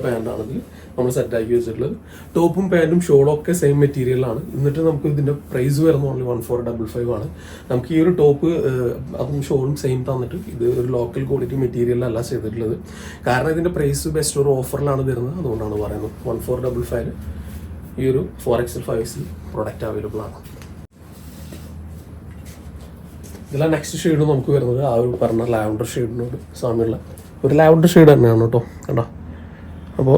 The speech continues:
ഇതിൻ്റെ റിയൽ ഷെയ്ഡ് ഇതാണ്, റിയൽ ആയിട്ട് വരുന്നത്. അത്യാവശ്യം നല്ല ഡെപ്തുള്ള ഷോളാണ്, നല്ല സ്കാലപ്പ് വർക്കാണ് ഇതിൽ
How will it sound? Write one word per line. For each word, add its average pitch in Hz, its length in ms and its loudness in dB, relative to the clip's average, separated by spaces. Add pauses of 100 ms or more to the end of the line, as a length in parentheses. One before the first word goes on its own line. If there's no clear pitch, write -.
ഇതിൻ്റെ 135 260 10 (160)
റിയൽ 139 260 6
ഷെയ്ഡ് 143 260 4 (280)
ഇതാണ്, 120 260 -2 (140)
റിയൽ 113 220 0
ആയിട്ട് 113 220 -4
വരുന്നത്. 110 260 -4 (220)
അത്യാവശ്യം 135 380 -4
നല്ല 143 140 -2 (600)
ഡെപ്തുള്ള 147 400 2 (240)
ഷോളാണ്, 123 400 0 (120)
നല്ല 113 140 -6 (100)
സ്കാലപ്പ് 117 400 -2
വർക്കാണ് 117 320 -4
ഇതിൽ 123 120 -6